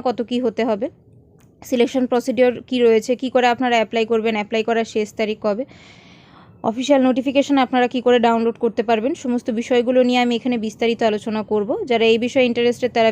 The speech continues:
ভিডিওটিকে সম্পূর্ণ দেখতে থাকুন এবং অতি অবশ্যই প্রয়োজনীয় বন্ধুবান্ধবদের সঙ্গে শেয়ার করুন ভিডিওটিকে।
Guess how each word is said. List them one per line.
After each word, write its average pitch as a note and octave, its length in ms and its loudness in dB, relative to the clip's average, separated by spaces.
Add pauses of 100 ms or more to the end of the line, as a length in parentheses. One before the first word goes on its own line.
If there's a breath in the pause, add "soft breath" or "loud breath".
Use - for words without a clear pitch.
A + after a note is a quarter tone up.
ভিডিওটিকে A3 360 0 (100)
সম্পূর্ণ A3+ 280 -2 (120)
দেখতে B3 260 -2
থাকুন A#3 220 -2 (140)
এবং A3 120 -4 (100)
অতি G3+ 200 -2
অবশ্যই A#3 360 -4
প্রয়োজনীয় A3 460 0
বন্ধুবান্ধবদের G#3+ 600 -2
সঙ্গে G#3 160 -2 (100)
শেয়ার B3 260 2
করুন B3 180 2 (100)
ভিডিওটিকে। G3+ 440 -4